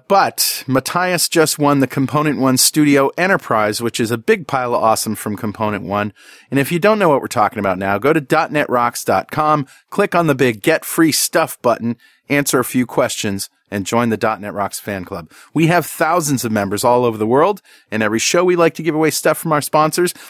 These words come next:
And every December, we give away a five thousand dollar technology shopping spree to one lucky member of the dot net Rocks fan club. But you gotta sign up to win. And we like to ask our guests, Barry,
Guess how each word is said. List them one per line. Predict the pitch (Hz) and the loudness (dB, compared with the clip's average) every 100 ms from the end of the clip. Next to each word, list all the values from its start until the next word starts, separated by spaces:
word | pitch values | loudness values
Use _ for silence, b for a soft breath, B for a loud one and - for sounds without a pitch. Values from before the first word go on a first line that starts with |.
| B | B
And | 165 180 | -4 0
every | 208 233 | 0 0
December, | 220 220 - 220 220 139 | -2 0 2 4 4 2
we | 131 135 | 2 0
give | 156 160 | 2 4
away | 160 156 | 4 4
a | 143 | 2
five | - 156 170 180 | 0 0 2 0
thousand | - 147 151 147 156 | 0 2 2 0 0
dollar | 143 143 143 | 2 4 2
technology | - 131 - 123 147 147 139 | 0 -4 -2 -2 0 -2 -4
shopping | - 143 139 127 104 | -2 0 0 -2 -4
spree | - - 104 101 B B B B | -4 -2 -4 -4 B B B B
to | 127 | -4
one | 120 135 135 123 | 0 2 2 2
lucky | 123 - 127 | 2 2 0
member | 120 113 | 2 0
of | 104 | 0
the | 95 | -2
dot | 101 98 | -2 -2
net | 101 71 | -2 -4
Rocks | 90 - | -6 -6
fan | - 98 92 | -6 -6 -6
club. | - 73 | -8 -12
But | 73 - | -10 -8
you | - | -2
gotta | 107 104 | 0 0
sign | - - 107 117 | -4 -2 0 0
up | - | -2
to | - | -4
win. | 131 180 143 - B B B B B B | 0 2 2 -2 B B B B B B
And | 120 | -2
we | 120 | 0
like | 147 | 0
to | - - | -2 0
ask | 143 151 - | 0 0 0
our | 151 139 | 2 2
guests, | 165 170 - | 2 0 -2
Barry, | - 135 156 220 | 0 2 4 2